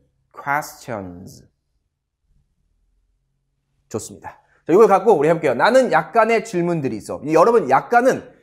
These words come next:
일단은 기억하세요. 이 남자랑 이 여자랑 우리 뭐 한다고요? 썸 탄다고 하죠. 이 썸 타네? 이 썸 말고 약간 좀 이렇게 뭔가 돈이 약간 있죠? 요거는 썸이라 합니다. 일단은 요런 게 있다. 기억하면서 약간의 질문들 하면은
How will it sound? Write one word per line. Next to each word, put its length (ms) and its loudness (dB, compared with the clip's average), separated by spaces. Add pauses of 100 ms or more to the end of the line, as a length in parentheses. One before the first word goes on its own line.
(220)
일단은 320 2
기억하세요. 360 -2
이 140 -4
남자랑 640 2
이 120 -4
여자랑 560 -2
우리 120 -2
뭐 180 6
한다고요? 400 0 (200)
썸 320 -6
탄다고 380 -12
하죠. 260 -20
이 80 -14
썸 280 -4
타네? 440 -10
이 60 -10
썸 220 -8
말고 580 -8 (180)
약간 400 -8
좀 120 -8
이렇게 160 -8
뭔가 280 -6
돈이 240 -2
약간 260 -2
있죠? 360 -8 (220)
요거는 400 -10 (200)
썸이라 540 -10 (1400)
합니다. 300 -12
일단은 440 -6
요런 260 -2
게 80 -4
있다. 380 -6 (260)
기억하면서 680 -6 (280)
약간의 520 -6
질문들 460 -14
하면은 420 -8